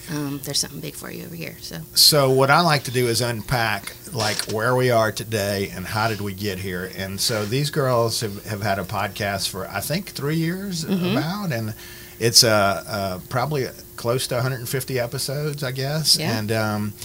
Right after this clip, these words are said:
Speaker 2: it's called Can I Get a Amen? Their studio is in their house in Scott. And, um,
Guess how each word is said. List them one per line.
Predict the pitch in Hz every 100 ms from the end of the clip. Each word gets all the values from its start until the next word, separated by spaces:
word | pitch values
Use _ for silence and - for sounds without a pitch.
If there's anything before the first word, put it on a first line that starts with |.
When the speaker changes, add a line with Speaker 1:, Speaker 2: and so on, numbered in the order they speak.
| - - -
Speaker 2:
it's | 101
called | - 113 107
Can | 123 117
I |
Get | 123 127
a | 131
Amen? | 131 156 127 123 131
Their | 113 107
studio | - - 131 131 127 123 117
is | 104 110
in | - 107 117
their | 143 147
house | 143 139 123 120 120
in | 120 113
Scott. | - 147 123 107 90 - - - - -
And, | 110 110 110
um, | 113 104 104 101